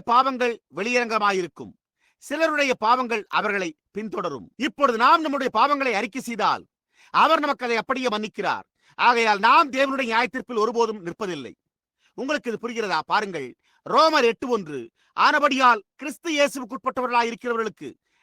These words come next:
ஆக்கினை தீர்ப்பு இல்லை" என்று கூறுகிறது. அதாவது கிறிஸ்துவுக்குள் இருக்கிறவர்கள், அதாவது மரணத்தை விட்டு நீங்கி ஜீவனுக்குட்பட்டிருக்கிறோம். பாருங்கள், நாம் கிறிஸ்துவுக்குள் இருக்கிறபடியால்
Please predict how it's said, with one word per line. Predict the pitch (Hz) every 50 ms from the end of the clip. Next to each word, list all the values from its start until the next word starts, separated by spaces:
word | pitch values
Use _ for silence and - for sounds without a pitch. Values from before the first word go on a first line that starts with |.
| _ _
ஆக்கினை | - 175 254 311 226 - 320 311 262
தீர்ப்பு | - 277 277 - 247
இல்லை" | 254 254 262 247
என்று | 240 214 -
கூறுகிறது. | - 208 220 208 165 170 160 127 110 92 - _
அதாவது | - 226 277 294 311 311 302 311 294
கிறிஸ்துவுக்குள் | - - 262 254 - - 320 320 - - 302 277 285
இருக்கிறவர்கள், | 233 190 - 254 247 226 208 170 156 120 - _ _ _ _ _ _ _ _ _ _ _ _ _ _ _ _
அதாவது | 123 175 214 240 247 233 220 214 175 151 131 127 - _ _ _ _ _ _ _ _ _ -
மரணத்தை | 135 185 254 302 311 320 311 - 320 311
விட்டு | 269 285 - 285 254
நீங்கி | 262 262 240 208 208 190 156 143 151 _ _ _ _ _ - 117
ஜீவனுக்குட்பட்டிருக்கிறோம். | - 269 320 320 311 285 285 - 262 - - 247 - - 220 - - 190 156 127 95 - _ _
பாருங்கள், | - 175 208 214 208 214 220 220 - _ _ _ _ _ _ _ _ _ _ _
நாம் | - 202 233 240 214 -
கிறிஸ்துவுக்குள் | - 285 - - 339 330 320 - - 320 277
இருக்கிறபடியால் | 277 277 - 269 269 254 254 233 240 226 202 170 143 104